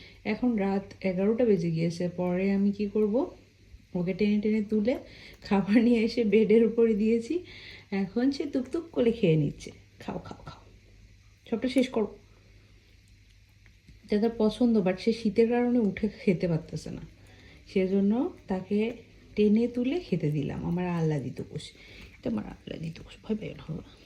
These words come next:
আমি তো নানু। খাও। ও না খেলেও ভালো লাগছিল না। আসলে বাসায় একটা প্রাণী থাকলে সে আসলে একটা প্রাণী থাকে না, আর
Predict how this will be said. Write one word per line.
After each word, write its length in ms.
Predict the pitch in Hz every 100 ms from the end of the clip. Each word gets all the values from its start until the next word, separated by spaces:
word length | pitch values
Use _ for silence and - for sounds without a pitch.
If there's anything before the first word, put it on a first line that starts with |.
| - - - 180
আমি 160 | 151 156
তো 280 | - - -
নানু। 220 | 156 131 - - - - - - - - - -
খাও। 200 | - - - - - - -
ও 40 | 208
না 240 | 208 208 -
খেলেও 260 | 240 247
ভালো 220 | 208 196
লাগছিল 440 | 196 202 - 220 196
না। 180 | 202 254 - - - - - -
আসলে 300 | 214 233 226
বাসায় 640 | 190 180 208 202 208 196 - 165 165
একটা 340 | 180 185 -
প্রাণী 480 | 214 - 196 196 202 202 - - - - -
থাকলে 480 | - 190 180 202 202
সে 200 | 208 190
আসলে 380 | 185 185 180 180
একটা 240 | 180 180
প্রাণী 420 | 185 196 180 190 202
থাকে 400 | - 165 165 180
না, 180 | 156
আর 140 | 165